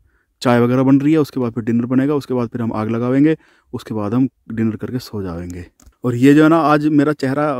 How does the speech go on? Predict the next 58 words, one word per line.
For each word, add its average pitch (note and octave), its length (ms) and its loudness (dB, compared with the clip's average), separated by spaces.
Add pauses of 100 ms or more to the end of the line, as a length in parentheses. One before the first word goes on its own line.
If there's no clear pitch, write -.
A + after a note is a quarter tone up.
(140)
काफ़ी C3 260 -2
जल A#2+ 200 0
गया C#3 200 4
है D3 160 -2
धूप B2+ 260 -4
में। F#3 120 0 (420)
ये C3+ 100 2
देखो C3 220 2
इतना, D#3 420 2
इतना E3 440 0 (360)
दिखाई C#3 280 2
दे D#3+ 80 0
रहा F#3 40 -2
है G3 60 0
कि F#3+ 60 -2
नहीं D3+ 200 4
दिखाई G#2 240 -6
दे G#2+ 80 -6
रहा? A2+ 100 -8
नहीं D#3 200 0
यार, C#3+ 180 0
मोबाइल C#3+ 420 4
जो D#3+ 100 4
है F3 60 6
ना, F#3 180 2
जब D3 120 2
मैं E3 100 -2
मोबाइल C#3 280 0
में D#3+ 80 2
recording D3 320 -2
करता D3 180 -4
हूँ, D3+ 80 2
मोबाइल C#3 260 0
अपने C#3+ 200 2
हिसाब B2 260 -2
से E3+ 160 -2 (460)
चेहरे C3 260 2
में D#3 140 4
थोड़ा C#3+ 140 0
सा E3 100 2
ग्लो C#3+ 260 4
बढ़ा C3 200 0
देता A#2+ 260 0
है, G2 100 -4 (400)
चेहरा C3 240 -2
साफ C3+ 220 -2
सुथरा C#3 240 -2
सा C#3+ 80 -2
दिखा B2 240 2
देता G#2+ 220 0
है, C3 60 0
कुछ C#3 200 -2
मोबाइल C3 300 2
का C#3 120 -2
internal C3 380 2
system B2+ 300 -6
होता G#2+ 240 -4
है। F#2+ 80 -10